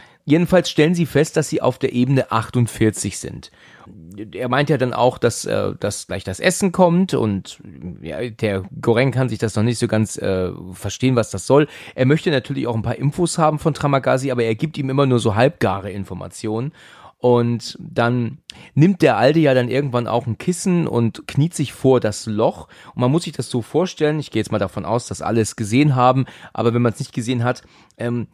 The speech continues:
es ist praktisch eine Festung, die, wo Stock auf Stock auf Stock ist. Und in der Mitte ist immer ein großes Loch, wo ein Tisch reinpassen könnte.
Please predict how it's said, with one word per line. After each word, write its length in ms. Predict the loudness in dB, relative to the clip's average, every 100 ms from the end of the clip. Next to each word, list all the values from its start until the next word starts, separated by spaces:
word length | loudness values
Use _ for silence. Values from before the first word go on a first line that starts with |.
| -20 -14
es 160 | -6 -6
ist 320 | -6 -10 -8
praktisch 460 | -8 -4 -6 -4
eine 260 | -2 2 2
Festung, 680 | 0 -4 -4 0 2 2 -2 -8 -20 -10
die, 220 | -4 2
wo 200 | 2 2
Stock 480 | 0 -2 -2 -6 _ 0
auf 240 | 0 0
Stock 260 | -2 -4 0
auf 220 | -2 -2
Stock 260 | -6 -6 -4
ist. 340 | -6 -6 -14 -20 -20 -10 2
Und 340 | 4 4 0
in 160 | -2 0
der 80 |
Mitte 260 | 2 2 2
ist 240 | 0 -2
immer 220 | 0 2 2
ein 180 | 0
großes 520 | 0 0 -2 -2 -8 0
Loch, 220 | 0 0
wo 120 | -2
ein 100 | -2
Tisch 280 | -4 -6 -2
reinpassen 500 | -2 -2 -8 -8 -8
könnte. 460 | -6 -8 -8 -12